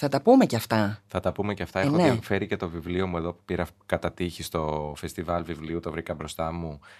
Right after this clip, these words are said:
Speaker 2: Ε, είναι επιστήμη και το ακασικό πεδίο.
Speaker 1: Το ακασικό πεδίο και η επιστήμη.
Speaker 2: Γιατί από πέρσι σου λέω ότι θέλω να κάνω εκπομπή για τα ακασικά αρχεία και δεν μ' αφήνεις. Ήρθε
Speaker 1: Φέρ'
Speaker 2: το
Speaker 1: το
Speaker 2: βιβλίο
Speaker 1: τώρα.
Speaker 2: για να τε-, να
Speaker 1: Ήρθε
Speaker 2: τε-
Speaker 1: το βιβλίο να επιβεβαιώσει ότι είχες δίκιο.
Speaker 2: Ορίστε.
Speaker 1: Ναι.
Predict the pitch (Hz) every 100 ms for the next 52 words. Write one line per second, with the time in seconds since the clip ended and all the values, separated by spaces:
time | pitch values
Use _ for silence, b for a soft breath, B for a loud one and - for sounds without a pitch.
0 | b b b - 85 95 92 90 87 -
1 | 87 85 - - 85 80 - 87 82 73
2 | 78 76 87 - _ _ _ _ _ _
3 | _ _ 135 127 120 120 113 - 107 -
4 | 143 - 120 123 143 143 127 117 113 -
5 | - 139 135 120 127 95 92 - 95 -
6 | - 98 - - 82 82 87 82 82 82
7 | - 78 82 80 85 80 - - 80 78
8 | 90 110 107 110 90 90 78 80 95 -
9 | - _ b b b _ - 127 175 190
10 | 196 190 185 127 113 117 104 196 214 -
11 | 226 202 196 160 147 151 180 208 202 165
12 | 156 151 147 165 - 208 214 220 196 214
13 | 208 123 117 95 90 80 - _ 190 202